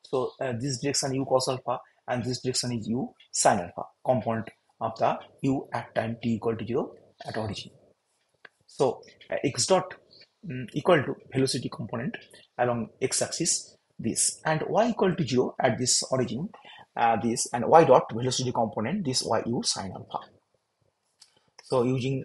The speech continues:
uh, these initial conditions, uh, four and five, we ultimately get the value of A, B, C, D, and we get X equal to U cos alpha T, Y equal to U sin alpha T minus half G T square.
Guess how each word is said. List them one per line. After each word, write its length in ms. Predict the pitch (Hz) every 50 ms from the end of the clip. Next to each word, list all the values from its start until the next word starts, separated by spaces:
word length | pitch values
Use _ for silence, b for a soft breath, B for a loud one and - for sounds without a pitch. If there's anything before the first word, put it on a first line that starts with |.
| - -
uh, 140 | 127 120 113
these 420 | 113 123 113 - - - - - _ _ _
initial 300 | 120 123 113 - 107 101
conditions, 580 | - 117 156 165 139 117 101 101 - - - - b b b b b _
uh, 140 | - 107 104
four 240 | - - - 113 107
and 100 | 107 110 -
five, 220 | - 262 254 - - - - B B B -
we 100 | 113 110
ultimately 400 | 110 104 - 113 104 104 95 107
get 320 | 107 123 123 110 - -
the 60 | - 92
value 240 | 101 101 107 113
of 80 | 107 104
A, 160 | - 101 107 98
B, 140 | 104 101
C, 200 | 98 - - 120
D, 160 | 113 107 95 110 - B B B B B _ _ -
and 200 | - 107 101 98
we 80 | 104 101
get 240 | 107 113 98 - -
X 240 | - 160 - - -
equal 180 | - - 131 123
to 120 | - 123 -
U 120 | 139 151
cos 240 | - - 113 107 -
alpha 220 | 113 101 - 107 -
T, 200 | - 110 104 - B B B B B B _ _
Y 160 | 127 131 131
equal 220 | 127 - 127 123
to 140 | 117 - 131
U 120 | - 120
sin 280 | 113 - - - 113 113
alpha 200 | 101 98 - 107 -
T 100 | 113 -
minus 520 | - 95 98 107 156 - - - - - _ _ - -
half 200 | 151 151 - 202 -
G 80 | -
T 100 | - -
square. 400 | - - - - - 82 64 -